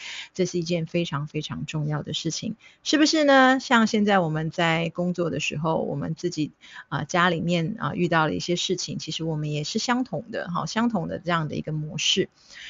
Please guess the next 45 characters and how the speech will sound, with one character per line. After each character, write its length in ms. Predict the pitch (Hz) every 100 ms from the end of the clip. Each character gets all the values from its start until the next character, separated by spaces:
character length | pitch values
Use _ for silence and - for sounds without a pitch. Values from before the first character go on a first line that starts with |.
| - -
OK， 540 | 277 262 233 208 208 190
好， 300 | 165 123 113
所 160 | - 247
以 240 | 262 180
我 120 | 180
想 280 | 202 175 151 _ _
就 100 | - 277
是 160 | 285
用 220 | 254 226
一 100 | 214
种， 380 | 208 185 180 165 -
嗯， 560 | 160 165 - - 165 - _ _ _ _ -
比 60 |
较 220 | 175 190 185
平 300 | - 185 202
和 120 | 160
的 120 | 170
心， 420 | - 180 180 185
哈， 260 | 175 160 156
不 80 | 175
带 240 | 180 196 196
任 260 | 240 190
何， 240 | 165 - - _ _
不 100 | 214
带 180 | 220 254
任 240 | 254 233 180
何， 340 | 156 156 -
呃， 280 | 160 160 165
颜 260 | - 175 185
色 220 | - 214
或 120 | 190
批 220 | 185 214 208
判 260 | 214 175
的 140 | - -
这 100 | 175
个 80 |
眼 240 | 165 160 -
光 220 | 160 160
来 140 | 151
看 240 | - 185 165
待 140 | 160
这 100 | 156
件 200 | 160 165
事 220 | - 190
情。 320 | 175 - -